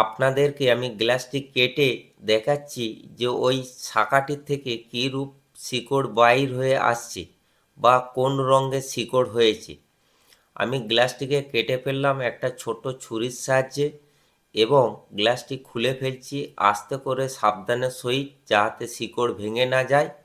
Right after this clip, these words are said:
এবার দেখুন বালিটা ঝেড়ে ফেলে দিয়েছি, আপনারা ভিডিওতেই দেখতে পেয়েছেন ডালের কোন অংশে শিকড় বাইর হয়ে আসছে। আপনাদের বোঝা এবং দেখার জন্য আমি এখন জল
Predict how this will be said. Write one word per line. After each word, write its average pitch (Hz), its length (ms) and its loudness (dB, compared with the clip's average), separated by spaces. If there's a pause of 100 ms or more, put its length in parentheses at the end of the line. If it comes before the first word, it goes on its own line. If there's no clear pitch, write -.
এবার 131 260 4 (120)
দেখুন 135 260 -2 (120)
বালিটা 113 440 4 (100)
ঝেড়ে 113 300 0
ফেলে 120 260 0
দিয়েছি, 135 440 -4 (560)
আপনারা 120 500 2
ভিডিওতেই 117 580 -2
দেখতে 117 340 -2
পেয়েছেন 135 460 -4 (160)
ডালের 113 400 2 (120)
কোন 120 220 -6 (180)
অংশে 117 320 -6
শিকড় 123 480 -6
বাইর 104 340 4
হয়ে 123 220 0
আসছে। 131 340 -6 (680)
আপনাদের 123 640 0 (140)
বোঝা 117 440 -2 (220)
এবং 117 240 0 (100)
দেখার 110 460 0
জন্য 135 320 -4 (680)
আমি 113 320 2 (220)
এখন 127 300 -2 (100)
জল 110 220 4